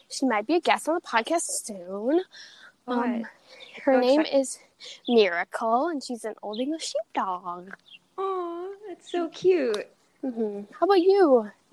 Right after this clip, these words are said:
Speaker 2: I have a turtle, so technically I don't live in a home, I guess, because they're not paw prints. They're, like, little,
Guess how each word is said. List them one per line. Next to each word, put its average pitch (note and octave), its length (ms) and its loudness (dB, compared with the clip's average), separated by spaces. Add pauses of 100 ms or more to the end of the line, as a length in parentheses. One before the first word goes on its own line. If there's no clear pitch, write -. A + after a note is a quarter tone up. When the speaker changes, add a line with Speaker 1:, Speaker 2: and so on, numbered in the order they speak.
(600)
Speaker 2:
I C4 100 6
have F4+ 240 2
a D4+ 80 -2
turtle, A3+ 640 -2
so G#3 400 0
technically D4 560 -10
I C#4 80 -6
don't A3 280 -6
live A3 160 -6
in A3 100 -2
a G3+ 100 -4
home, G3+ 320 -8
I A#3 120 -8
guess, C#4+ 260 -10
because G#3+ 340 -10
they're G3+ 140 -8
not G3 260 -8
paw G3 220 2
prints. A#3 360 -14
They're, G3 200 -12
like, E3 280 -12
little, F3+ 460 -8